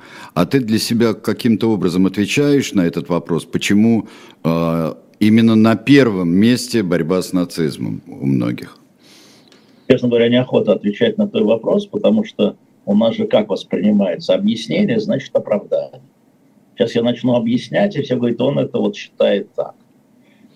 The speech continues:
Speaker 2: Я уже устал говорить о том, что объяснение, попытки найти объяснение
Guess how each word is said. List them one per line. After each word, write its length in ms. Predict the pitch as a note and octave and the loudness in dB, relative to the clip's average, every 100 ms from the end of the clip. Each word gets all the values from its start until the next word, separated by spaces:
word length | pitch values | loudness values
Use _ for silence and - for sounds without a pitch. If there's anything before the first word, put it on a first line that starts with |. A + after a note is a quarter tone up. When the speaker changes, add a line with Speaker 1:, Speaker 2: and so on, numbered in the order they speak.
| - | -18
Speaker 2:
Я 240 | - - G2+ | -2 0 0
уже 480 | G#2+ G#2+ G#2+ G#2 | 0 0 0 0
устал 540 | G2+ G2 - - A#2+ G2 | 0 -2 -4 0 0 0
говорить 460 | - F2 G2 F#2+ G2+ | -4 -2 -2 0 -4
о 80 | |
том, 180 | G2+ C3+ | -2 -2
что 220 | C3+ - | -2 -2
объяснение, 640 | F#2+ G2+ G2+ - C3+ E3 G#2+ | -2 -2 -4 -4 -4 0 -2
попытки 480 | - G2+ C3+ - A2+ | -2 -2 -2 -4 -4
найти 380 | G2+ G#2 - G2 | -2 -2 -2 -2
объяснение 800 | - F#2+ - - - - G#2+ | -2 -10 -14 -8 -6 -4 -6